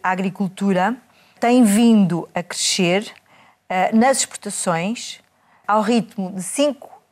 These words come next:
vírgula um por cento ao ano, desde dois mil e dez a dois mil e dezanove. E que as importações,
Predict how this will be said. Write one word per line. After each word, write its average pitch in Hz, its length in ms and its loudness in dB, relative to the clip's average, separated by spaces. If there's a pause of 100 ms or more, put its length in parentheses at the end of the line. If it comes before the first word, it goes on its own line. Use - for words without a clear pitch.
(180)
vírgula 220 320 -4
um 226 140 2
por - 100 -14
cento 180 460 -6
ao 233 220 2
ano, 196 420 2 (240)
desde 185 500 -2
dois 226 280 2
mil 226 200 4
e 208 80 2
dez 202 520 0 (120)
a 190 80 -4
dois 196 280 -2
mil 233 360 2 (480)
e 240 120 -12
dezanove. 202 680 -4 (420)
E 180 80 -14
que 226 140 -4
as 208 80 -2
importações, 226 1000 -2